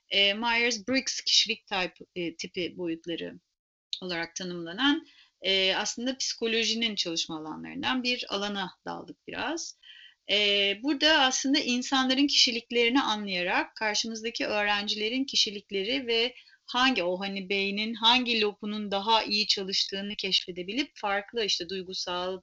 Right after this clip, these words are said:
düş-, duyusal, sezgisel, işte düşünsel, duygusal, yargı, algı boyutları gibi dışa dönük, içe dönük nasıl bir öğrenci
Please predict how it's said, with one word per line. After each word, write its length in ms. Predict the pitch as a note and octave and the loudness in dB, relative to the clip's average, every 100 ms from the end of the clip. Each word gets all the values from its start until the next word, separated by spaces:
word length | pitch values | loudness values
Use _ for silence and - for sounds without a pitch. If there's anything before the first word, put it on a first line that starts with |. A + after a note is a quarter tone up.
| - | -10
düş-, 280 | F3+ - F3+ | -10 -10 -8
duyusal, 420 | F#3 F3 F3+ F3+ | -8 -6 -6 -6
sezgisel, 840 | - F3+ F3 F#3 - E3+ F3 F3+ - | -6 -8 -8 -10 -6 -4 -2 -4 -2
işte 260 | - E3 | -2 -2
düşünsel, 680 | E3+ - F3+ - F3 F3+ F3 | -8 -8 -8 -6 -4 -4 -6
duygusal, 640 | F3+ F3 F3 F3 F3 F3 - - - - | -8 -8 -8 -6 -6 -8 -10 -20 -14 -2
yargı, 420 | F#3 F3+ F3+ G3+ | 2 4 2 -2
algı 440 | - F3+ F#3 G3+ | 0 0 0 -4
boyutları 400 | F#3 E3+ E3 D#3+ | -4 -6 -6 -10
gibi 340 | E3 E3+ A3 A3+ | -8 -8 -8 -4
dışa 220 | - F3+ | -4 -4
dönük, 280 | F3 F3 - | -8 -12 -4
içe 200 | - F3+ | -2 -2
dönük 240 | F3+ E3+ - | -8 -12 -10
nasıl 340 | G#3 - F#3 D#3+ | -6 -4 -4 -6
bir 120 | D#3+ | -8
öğrenci 600 | E3+ E3 E3 D#3+ E3 | -6 -4 -2 -2 -2